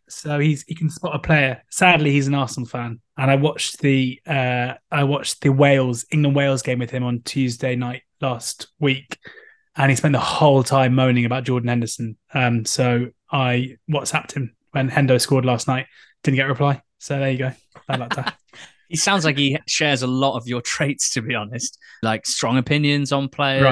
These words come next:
Speaker 1: Right.
Speaker 2: either loving
Speaker 1: Yeah.
Speaker 2: or, or thinking that they're overrated,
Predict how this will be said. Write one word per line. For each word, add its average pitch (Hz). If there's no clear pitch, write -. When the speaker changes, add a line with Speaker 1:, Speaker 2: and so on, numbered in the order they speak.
Speaker 1:
Right. 123
Speaker 2:
either 120
loving 123
Speaker 1:
Yeah. 120
Speaker 2:
or, 120
or 117
thinking 117
that 117
they're 113
overrated, 127